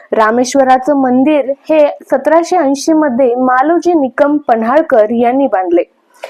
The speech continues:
असं असलं तरी या मंदिराचा उल्लेख बाराव्या शतकातल्या यादव घराण्यातल्या काही लेखांमध्ये आढळतो. यादवकालीन शिल्पकला तर येथे आढळतेच, पण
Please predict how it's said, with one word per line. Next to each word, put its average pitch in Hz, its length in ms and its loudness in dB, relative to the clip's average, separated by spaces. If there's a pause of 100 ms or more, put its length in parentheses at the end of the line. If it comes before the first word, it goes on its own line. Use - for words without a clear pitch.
(260)
असं 302 240 0
असलं 349 400 4
तरी 311 320 2
या 277 140 0
मंदिराचा 277 580 0 (120)
उल्लेख 262 420 2
बाराव्या 269 520 2
शतकातल्या 311 600 0
यादव 262 380 2
घराण्यातल्या 285 540 0
काही 262 360 -2
लेखांमध्ये 247 520 0
आढळतो. 196 480 -2 (680)
यादवकालीन 247 680 2
शिल्पकला 269 540 0
तर 294 160 -2
येथे 294 220 2
आढळतेच, 330 640 2 (320)
पण 294 180 2